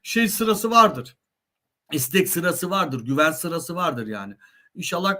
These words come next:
e, mesela örnek veriyorum, Kamada birinci sıradadır. Olmuyorsa falan filan. Yani s-, o, orada bir şey vardır, bir planlama vardır. Ama üçüyle de pazarlık yapıyor.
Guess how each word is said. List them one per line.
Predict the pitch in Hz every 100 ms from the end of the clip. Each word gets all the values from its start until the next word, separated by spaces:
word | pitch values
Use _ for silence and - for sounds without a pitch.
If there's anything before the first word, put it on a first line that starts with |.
| - _ _ _ -
e, | 147 -
mesela | 180 160 190 196 190
örnek | 190 190 190
veriyorum, | 160 160 202
Kamada | - 180 208 202 196
birinci | 185 185 190
sıradadır. | - 151 135 135 180 240 - _ _ -
Olmuyorsa | 196 208 196 170 220
falan | 202 190 214
filan. | 202 208 165 123 _ _ _ _ _ _ 143
Yani | 123 120 - _
s-, | - - -
o, | 180 185 185
orada | 185 202
bir | 202 196 - -
şey | - 185 196
vardır, | 185 160 139 -
bir | 165 135
planlama | - 185 190 185 190 196
vardır. | 196 175 127 120 _ _ _ _ _ _
Ama | 208 226 185 196
üçüyle | 226 - 262 226
de | 175 131
pazarlık | 160 185 196 214 233
yapıyor. | 226 220 220 214